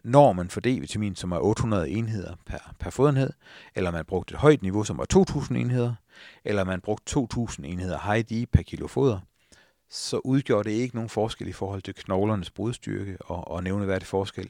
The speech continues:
øh, i sammensætningen. Det skal så måske siges, at, at når man bruger, øh, enten to tusind enheder vitamin D tre eller to tusind enheder High D, så opnår man betydelige,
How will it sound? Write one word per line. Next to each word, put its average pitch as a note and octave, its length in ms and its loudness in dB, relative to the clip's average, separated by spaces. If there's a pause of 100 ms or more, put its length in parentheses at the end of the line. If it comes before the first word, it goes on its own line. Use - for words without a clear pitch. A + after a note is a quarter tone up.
(140)
øh, D2+ 180 -10 (100)
i F#2+ 40 -12
sammensætningen. - 640 -12 (1800)
Det B2 100 2
skal - 140 -2
så D3+ 80 6
måske D#3 280 2
siges, D3 420 -2
at, - 360 -6
at - 180 -4
når A#2+ 500 6 (140)
man F2+ 160 -4
bruger, B2 400 2 (200)
øh, E2 340 -4
enten G#2+ 300 -4
to - 200 -4
tusind - 360 -8
enheder E2 300 -4 (140)
vitamin E2 280 -8
D E2 200 -6
tre A#2 240 0 (360)
eller F#2 360 0 (160)
to - 180 -4
tusind G2 360 -8
enheder E2 420 -6
High F2 140 -4
D, D3 280 -4 (420)
så - 160 -2
opnår A#2+ 280 4
man G2+ 240 -4
betydelige, G2+ 920 -2